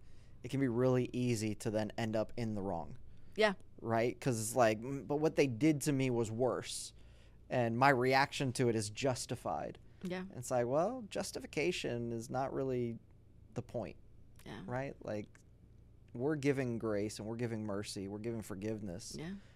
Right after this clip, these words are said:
Speaker 1: because that's what's given to us.
Speaker 2: Yeah. We, like Kelsey will say, we give people what they don't deserve.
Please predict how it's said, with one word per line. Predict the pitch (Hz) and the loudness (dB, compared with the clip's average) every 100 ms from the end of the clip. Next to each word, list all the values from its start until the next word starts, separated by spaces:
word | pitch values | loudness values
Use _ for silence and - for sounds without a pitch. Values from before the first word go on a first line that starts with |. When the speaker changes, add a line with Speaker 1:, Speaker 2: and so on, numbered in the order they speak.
| - | -14
Speaker 1:
because | - 123 107 | -2 0 4
that's | 127 135 | 4 4
what's | 151 | -2
given | 117 120 113 | 2 0 2
to | 87 82 | -2 -4
us. | - - - | -6 -8 -10
Speaker 2:
Yeah. | 165 226 - - - | -10 -12 -16 -12 -2
We, | 196 - - | -2 -4 0
like | 196 185 - | 4 4 4
Kelsey | 220 220 233 | 2 2 0
will | 233 | -2
say, | 262 240 | 0 0
we | 208 202 | 2 0
give | 180 180 - | 0 -4 -4
people | - 220 226 | -8 -2 0
what | 185 165 | 0 0
they | 170 | 0
don't | 165 165 170 202 | -4 -4 -2 -2
deserve. | 196 - - 202 | -4 -6 -6 -8